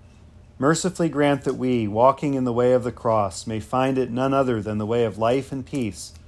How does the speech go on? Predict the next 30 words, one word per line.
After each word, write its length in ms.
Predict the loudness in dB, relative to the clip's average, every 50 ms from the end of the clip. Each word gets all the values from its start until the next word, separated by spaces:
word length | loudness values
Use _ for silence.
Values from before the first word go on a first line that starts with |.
| -20 -20 -20 -20 -20 -20 -20 -20 -18 -12
Through 120 | -10 -8
Jesus 420 | -6 -4 -4 -2 -2 -2 -4 -6 -4
Christ, 400 | -2 0 0 0 0 -2 -4 -6
your 100 | -6 -6
Son, 380 | -6 -4 -4 -2 -2 -2 -4
our 220 | -2 -2 -2 -2 -2
Lord. 400 | -2 -4 -6 -4 -6 -6 -8 -10 -14 -20 -20 -20 -20 -20 -20 -20 -20 -20 -20 -20 -20 -18 -12
Amen. 580 | -10 -8 -8 -6 -8 -8 -8 -10 -10 -10 -12 -14 -18 -20 -20 -20 -20 -20 -20 -20 -20 -20 -20 -20 -20 -20 -14
And 120 | -10 -6 -6
on 160 | -4 -2 -2
one 160 | 0 0 0
oh 120 | 2 0
one, 520 | 0 0 0 0 0 0 -2 -2 -4 -6 -8 -12 -10 -4
Lord 260 | 0 2 2 2 0
Jesus 380 | -2 -4 -4 -4 -6 -8 -8
Christ, 480 | -6 0 2 2 2 2 0 -4 -8 -10
you 80 | -10 -10
stretched 460 | -8 -6 -2 -2 -2 -2 -2 0 2
out 200 | 4 4 4 2
your 160 | -2 -2 0
arms 320 | 0 2 2 2 0 0
of 140 | -2 -4 -2
love 360 | 2 4 4 4 4 2 -2
on 160 | -6 -8 -6 -6
the 100 | -6 -2
hard 300 | 2 2 4 4 4 2
wood 160 | 0 0 0
of 120 | -2 -4
the 80 | -4 -8
cross, 540 | -6 -2 -2 -2 -2 -2 -4 -8 -12 -16